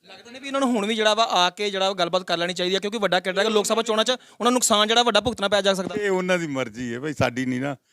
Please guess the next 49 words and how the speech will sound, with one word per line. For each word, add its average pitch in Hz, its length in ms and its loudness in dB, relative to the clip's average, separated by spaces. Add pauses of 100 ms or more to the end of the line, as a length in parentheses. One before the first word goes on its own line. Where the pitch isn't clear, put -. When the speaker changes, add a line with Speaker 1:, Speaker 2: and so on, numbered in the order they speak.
(280)
Speaker 2:
ਸਾਡੀ 139 320 0
ਤੇ 156 80 0
ਆਪਣੀ 147 300 0
ਮਰਜ਼ੀ 156 340 -2
ਹੋ 170 140 0
ਸਕਦੀ 139 440 -2
ਹੈ, 165 60 4
ਅਗਲੇ 156 180 -2
ਦੀ 151 100 -6
ਮਰਜ਼ੀ 147 320 -4
ਆਪਣੇ 143 320 -2
ਢੰਗ 151 240 -4
ਦੀ 135 180 -4
ਹੈ। 139 60 -6 (600)
ਕੀ 185 220 4
ਇਹ, 185 100 4
ਕੀ 185 200 -10
ਪਤਾ 180 240 0
ਉਹਨਾਂ 180 220 0
ਦੀਆਂ 180 160 -2
ਨਜ਼ਰਾਂ 165 300 -2
'ਚ 175 80 -6
ਅਸੀਂ 170 220 -2
ਹੈ 139 240 -2
ਵੀ 170 160 -2
ਆ 170 80 2
ਕਿ 170 120 -6
ਨਹੀਂ, 156 240 2 (960)
ਸਾਡੇ 156 360 2
ਕੋਈ 175 120 -2
ਪੱਲੇ 160 300 -4
ਉਹ 180 80 2
ਸਮਝਦੇ 165 440 4
ਵੀ 175 140 2
ਹੈ 170 40 4
ਕਿ 175 120 -2
ਨਹੀਂ। 160 300 2 (800)
ਜੇ 135 100 0
ਕੋਈ 160 120 -2
ਸਾਡੇ 160 260 2
ਪੱਲੇ 160 300 -2
ਸਮਝਦਾ 190 400 2
ਹੋਵੇ 247 120 6
ਤਾਂ 196 120 -8
ਸਾਡੇ 180 240 -6
ਨਾਲ 190 100 -8
ਗੱਲ 170 180 -6
ਕਰੂਗਾ 160 320 -8
ਨਾ। 185 140 -8